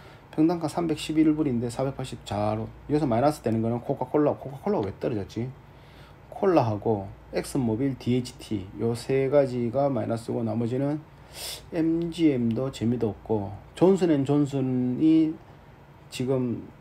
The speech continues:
평당가 백사십육 불인데 백오십 불. 이거 정말 한 석 달 나머지 이렇게 클 동안 못 컸는데 지금 존슨앤존슨, 존슨 형이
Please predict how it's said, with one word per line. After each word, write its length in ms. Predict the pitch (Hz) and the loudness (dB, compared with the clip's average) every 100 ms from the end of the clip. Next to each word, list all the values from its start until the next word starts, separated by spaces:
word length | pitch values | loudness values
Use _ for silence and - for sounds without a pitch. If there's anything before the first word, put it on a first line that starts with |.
| - | -6
평당가 360 | 151 160 170 156 | 2 2 4 2
백사십육 680 | 113 143 143 151 135 135 | 2 -2 0 2 0 -2
불인데 420 | - 131 120 131 117 | -4 -2 0 -2 -2
백오십 420 | 113 139 - - | 0 0 -2 -4
불. 120 | 107 | -2
이거 160 | 120 123 - | 0 -4 -6
정말 340 | 127 131 135 | -6 -4 -4
한 220 | 127 117 | -4 -6
석 240 | 110 - - | -6 -12 4
달 320 | 156 147 151 - - | 4 4 -4 -10 -6
나머지 320 | 113 147 160 | 0 2 4
이렇게 320 | 156 151 156 - | 4 4 0 -2
클 280 | - 151 | -2 0
동안 380 | 156 151 143 131 - - - | 4 4 4 -2 -12 -20 -4
못 160 | 139 | -4
컸는데 440 | - 156 127 131 123 | 2 2 2 -2 -2
지금 340 | 127 123 117 - - - - - - | -2 -2 -2 -6 -16 -18 -18 -18 4
존슨앤존슨, 1000 | 156 156 147 131 135 123 123 117 110 - - | 4 6 4 2 -2 -2 -2 0 -2 -8 -4
존슨 320 | 143 151 151 | 2 4 4
형이 440 | 117 120 131 110 | 2 0 -2 -4